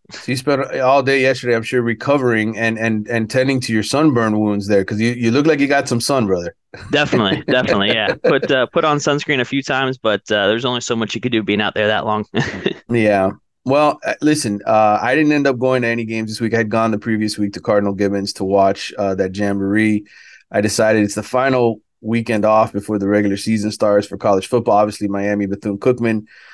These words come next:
Speaker 1: uh, kickoff this Saturday at three thirty at Hard Rock Stadium. I'll be there for that. Uh, and I'll probably be out at a few high school games, but I, I promised the wife I would, uh,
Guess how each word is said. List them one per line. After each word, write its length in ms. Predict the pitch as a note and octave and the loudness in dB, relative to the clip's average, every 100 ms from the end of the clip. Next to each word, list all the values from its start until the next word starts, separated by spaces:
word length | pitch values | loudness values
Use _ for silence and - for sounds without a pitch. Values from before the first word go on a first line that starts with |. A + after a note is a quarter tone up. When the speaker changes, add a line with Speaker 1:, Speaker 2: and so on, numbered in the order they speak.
| - - | -20 -4
Speaker 1:
uh, 300 | - G2+ F#2+ | 0 4 2
kickoff 500 | - G#2+ A2 G#2 G2+ | 0 -2 2 2 2
this 200 | G2+ F#2+ | -2 -4
Saturday 500 | - A2 A2 G#2+ G#2 | 0 2 2 0 0
at 120 | G2 | -2
three 160 | G#2 G#2 | -4 -4
thirty 280 | G#2+ G#2+ G2+ | 0 2 2
at 60 | |
Hard 240 | G2+ G#2+ G2+ | 2 0 2
Rock 180 | G2+ - | 2 0
Stadium. 320 | G#2 G2+ G2+ | -2 -2 0
I'll 100 | G2+ | 0
be 120 | G2+ | 0
there 180 | G2+ G2 | 2 0
for 160 | F#2+ | 0
that. 380 | F#2+ A2+ A2+ G#2+ _ _ _ _ - | 0 2 2 0 _ _ _ _ 0
Uh, 400 | G#2 G2 F#2 F2+ | 4 4 4 2
and 100 | G#2+ | -2
I'll 80 | A2 | 0
probably 260 | G3 E3 | 2 2
be 140 | C#3 C3 | 2 2
out 100 | A#2+ | 0
at 100 | G#2+ | -2
a 40 | |
few 200 | G#2+ G#2+ | -6 -4
high 120 | A2 | -2
school 240 | G#2 A2 G2+ | -2 -2 -4
games, 300 | G2 G2 G2 | -4 -4 0
but 120 | G2+ | 2
I, 180 | G#2 A2 | 2 -2
I 20 | |
promised 460 | - B2 B2 A#2 - | -2 0 0 -2 -4
the 60 | |
wife 400 | G#2+ G#2 G#2 G2+ | 0 2 2 0
I 100 | G2 | -4
would, 280 | F#2+ G2 F#2+ | -4 -4 -4
uh, 300 | F#2+ F#2 | -4 -4